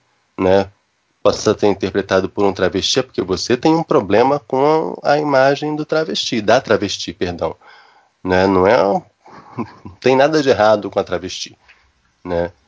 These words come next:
E é, essa, o resumo da ópera, né, são pessoas preconceituosas que não admitem nos ver em outro lugar, que não lugar da marginalidade,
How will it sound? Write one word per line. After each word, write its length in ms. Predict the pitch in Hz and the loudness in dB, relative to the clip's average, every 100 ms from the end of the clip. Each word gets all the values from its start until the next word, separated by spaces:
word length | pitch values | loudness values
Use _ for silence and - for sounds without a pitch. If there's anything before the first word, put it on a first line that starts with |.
| _ _ | _ _
E 140 | 95 95 | -2 0
é, 160 | 98 113 | 2 2
essa, 360 | 101 110 101 98 - _ _ _ _ - - | 2 2 2 -2 -18 _ _ _ _ -20 -4
o 20 | |
resumo 480 | 147 156 110 160 139 | 2 2 2 2 2
da 140 | 98 95 | 4 4
ópera, 520 | 113 101 90 82 82 | 4 2 -6 -12 -12
né, 280 | 95 90 98 - _ _ _ | -6 -4 -4 -6 _ _ _
são 160 | - 117 | -2 -2
pessoas 340 | 131 113 110 | -2 -2 -4
preconceituosas 1120 | - 110 113 - 110 - 113 110 120 190 - _ _ _ _ _ - _ _ - - _ - | -4 -4 -4 -4 -6 0 2 2 0 -10 -18 _ _ _ _ _ -20 _ _ -20 -20 _ -6
que 100 | 120 | 0
não 240 | 110 110 | 2 2
admitem 600 | 110 104 110 107 104 107 | 2 0 -2 -4 -2 -2
nos 280 | 104 107 92 | 0 -2 -4
ver 320 | 90 101 95 98 _ | -2 -2 -2 -6 _
em 200 | 107 101 | -4 2
outro 360 | 107 113 - 110 | 2 2 -2 -2
lugar, 600 | 101 92 95 135 - - | 0 2 2 2 -4 -4
que 80 | 104 | 0
não 200 | 98 98 | 2 2
lugar 340 | 95 101 92 | 2 2 2
da 80 | 95 | 2
marginalidade, 1120 | 95 92 92 92 90 87 117 139 - - 214 | 0 0 -2 -2 0 0 -2 -6 -12 -12 -14